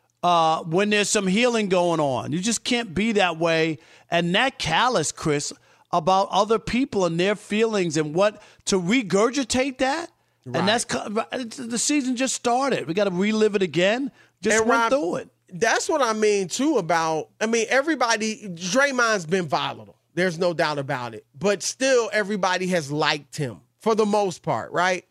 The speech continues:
Speaker 2: Barkley was volatile when he played, Charles Barkley, but everybody liked him, his personality.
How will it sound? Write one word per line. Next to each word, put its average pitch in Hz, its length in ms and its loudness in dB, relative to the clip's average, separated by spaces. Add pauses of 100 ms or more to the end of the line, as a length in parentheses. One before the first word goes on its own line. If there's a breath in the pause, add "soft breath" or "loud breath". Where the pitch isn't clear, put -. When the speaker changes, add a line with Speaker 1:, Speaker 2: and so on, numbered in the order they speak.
(440)
Speaker 2:
Barkley 220 440 2
was 190 200 0
volatile 185 480 2
when 175 160 0
he 185 140 -2
played, 147 320 -2
Charles 175 340 0
Barkley, 151 320 -4
but 165 160 0
everybody 170 460 0
liked 160 420 0
him, 160 120 -4
his 147 120 -4
personality. 151 720 -6